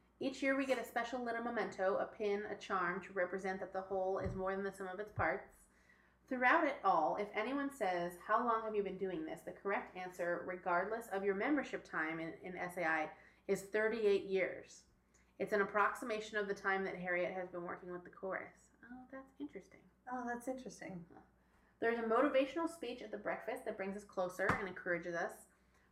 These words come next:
Speaker 1: Finally, before performing, G N C has a tradition that has come to mean a great deal to us. We remain silent and in the zone,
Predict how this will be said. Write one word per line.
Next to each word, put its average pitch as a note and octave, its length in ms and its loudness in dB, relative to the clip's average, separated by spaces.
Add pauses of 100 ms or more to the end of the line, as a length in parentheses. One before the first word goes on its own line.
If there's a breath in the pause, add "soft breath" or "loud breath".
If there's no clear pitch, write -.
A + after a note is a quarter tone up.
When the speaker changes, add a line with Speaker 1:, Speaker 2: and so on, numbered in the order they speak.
(100)
Speaker 1:
Finally, B3+ 540 2
before G#3+ 300 2
performing, G3 560 0 (600)
G A3+ 220 -6
N G3 220 0
C G3+ 460 -6 (380 loud breath)
has G#3+ 220 6
a G#3+ 120 6
tradition A3 540 -2
that G3 100 2
has F#3+ 200 0
come G#3 200 -2
to A3 100 -8
mean G3 160 0
a F3+ 60 -4
great F3+ 260 -2
deal D#3 160 -2
to - 180 -10
us. - 260 -14 (420 soft breath)
We G3+ 100 10
remain G3 380 4
silent A3+ 440 0
and G3 140 -6
in F#3+ 140 -6
the G#3 120 -2
zone, E3+ 360 -2